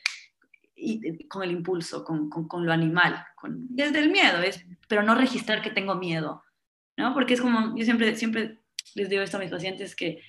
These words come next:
el miedo nunca se va, ¿no? El miedo va a estar y tiene una función que no necesariamente es negativa. Hay que aprender a registrar que tengo mie-, ir con miedo, saber que tengo miedo, ¿no?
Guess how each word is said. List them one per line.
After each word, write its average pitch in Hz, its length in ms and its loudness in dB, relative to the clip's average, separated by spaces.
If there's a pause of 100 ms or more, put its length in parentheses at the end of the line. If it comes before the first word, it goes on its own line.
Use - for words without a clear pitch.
(200)
el 262 120 6
miedo 294 200 10
nunca 254 300 4
se - 180 -4
va, - 400 2 (1000)
¿no? 196 100 -2
El 226 80 2
miedo 233 200 4 (280)
va 175 140 0
a 202 40 2
estar 202 320 4
y 220 100 2
tiene 202 200 0
una 185 140 -4
función 180 340 -6
que 196 80 -10
no 185 100 -6
necesariamente 175 640 -6
es 175 60 -10
negativa. 165 640 -2 (480)
Hay 185 120 -2
que - 140 0
aprender 185 300 0
a 190 60 4
registrar 175 400 -2
que 165 80 -8
tengo 190 320 -6
mie-, 190 260 -4
ir 285 180 2
con 269 180 6
miedo, 196 580 0
saber 180 340 -2
que 220 100 -6
tengo 202 280 -6
miedo, 196 600 -2 (480)
¿no? 202 360 -2